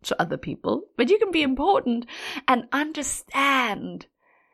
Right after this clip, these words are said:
In the way that you see yourself, you can understand that others are important too. And I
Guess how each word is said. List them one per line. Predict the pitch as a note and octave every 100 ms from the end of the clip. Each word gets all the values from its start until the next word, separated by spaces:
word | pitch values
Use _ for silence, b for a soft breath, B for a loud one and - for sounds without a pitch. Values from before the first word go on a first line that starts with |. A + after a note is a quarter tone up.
| b b b _ _ _ _ _ _
In | C4+ D#4
the | F#4
way | D4+ A3 A3 B3+
that | C4 G#3+
you |
see | G3 - G3+
yourself, | A#3 A3+ D#3+ D3 A3 C#4 -
you | F#3+
can | A3 B3+ -
understand | G#3 G3+ - - G3 G3 G3 F#3+
that | F3
others | - A3 A3+ A3
are | G3 G3+
important | G3+ G3 - - G3 F#3
too. | - A#3 - - b b b b b b b _ _ _ _ _
And | G#3+ A3
I | G#3+